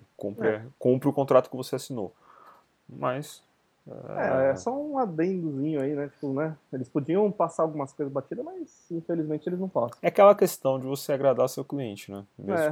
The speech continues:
Speaker 1: que, mesmo que ele não esteja
Speaker 2: Azul
Speaker 1: correto.
Speaker 2: na
Speaker 1: Azul
Speaker 2: Azul
Speaker 1: espetacular o tratamento. Espetacular,
Speaker 2: É,
Speaker 1: assim,
Speaker 2: na Azul eu só
Speaker 1: tratamento.
Speaker 2: voei uma vez, né?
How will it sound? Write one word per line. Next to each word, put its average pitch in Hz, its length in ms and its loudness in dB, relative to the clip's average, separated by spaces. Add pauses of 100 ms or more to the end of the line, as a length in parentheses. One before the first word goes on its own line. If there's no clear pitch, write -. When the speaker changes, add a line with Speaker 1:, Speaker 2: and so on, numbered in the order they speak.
Speaker 1:
que, - 120 -16
mesmo 117 240 0
que 202 60 2
ele 196 80 4
não 120 80 -6
esteja 233 220 -2
Speaker 2:
Azul 269 120 0
Speaker 1:
correto. 110 440 0 (600)
Speaker 2:
na 147 120 4
Speaker 1:
Azul 131 100 8
Speaker 2:
Azul 147 100 4
Speaker 1:
espetacular 160 640 8
o 107 40 2
tratamento. 95 540 -10 (220)
Espetacular, - 720 -6
Speaker 2:
É, - 40 -8
Speaker 1:
assim, - 240 -20
Speaker 2:
na 226 140 -8
Azul 233 220 -6
eu 277 60 -6
só 285 120 -6
Speaker 1:
tratamento. 254 180 -8
Speaker 2:
voei 247 140 -8
uma 247 160 -8
vez, 170 340 -6
né? 135 300 -8